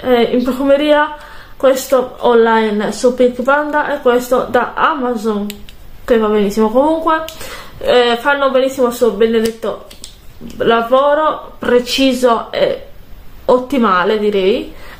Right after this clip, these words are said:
quindi vi consiglio tutti quanti questi pennelli perché sono stupendi, meravigliosi e finora, devo dire la verità, non hanno perso neanche un pelo, figuriamoci un po'.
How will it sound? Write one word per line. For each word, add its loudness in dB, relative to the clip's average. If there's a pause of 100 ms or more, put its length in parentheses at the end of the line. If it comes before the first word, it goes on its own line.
quindi -2 (240)
vi 2
consiglio 0
tutti -6
quanti 0
questi -4
pennelli 2
perché 0 (200)
sono 2
stupendi, 0 (240)
meravigliosi 0
e -4
finora, 0
devo 0
dire -4
la 0
verità, 0 (240)
non 0
hanno 2
perso -2
neanche -2
un -6
pelo, 0
figuriamoci 0
un -2
po'. -4